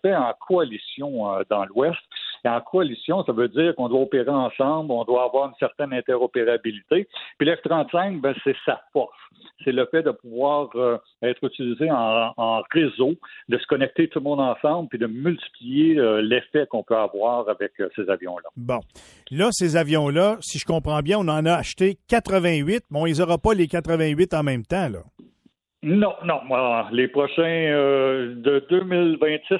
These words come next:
Speaker 1: à deux mille vingt-huit, euh, c'est la première tranche. C'est, euh, c'est le seul contrat qui a été signé, contrat d'achat pour seize avions. C'est seulement que seize avions, là. Faut, faut avoir tous les autres après, là.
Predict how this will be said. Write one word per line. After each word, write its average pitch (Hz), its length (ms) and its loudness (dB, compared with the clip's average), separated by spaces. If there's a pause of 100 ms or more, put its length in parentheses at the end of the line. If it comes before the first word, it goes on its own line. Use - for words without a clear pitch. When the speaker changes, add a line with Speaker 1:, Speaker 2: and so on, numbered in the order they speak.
Speaker 1:
à 139 120 2
deux 143 260 0
mille 151 260 2 (220)
vingt-huit, 123 560 -2 (140)
euh, 123 100 0 (100)
c'est 139 100 2
la 127 120 2
première 135 400 0
tranche. 202 520 -2
C'est, 143 80 0
euh, 127 440 4
c'est 127 80 -2
le 117 60 -6
seul 156 180 0
contrat 147 340 -2
qui 123 140 -6
a - 20 -4
été 110 260 -6
signé, 117 260 -10
contrat 120 320 -2
d'achat 110 280 0
pour - 220 -10
seize 123 240 0
avions. 117 360 -2 (520)
C'est 117 100 -4
seulement 151 280 0
que - 100 -10
seize 135 260 2
avions, 120 380 -2
là. 98 100 -4 (100)
Faut, 110 220 0
faut 123 120 2
avoir 139 240 2
tous 139 160 -8
les 131 160 0
autres 131 200 2
après, 123 300 -2
là. 120 80 -4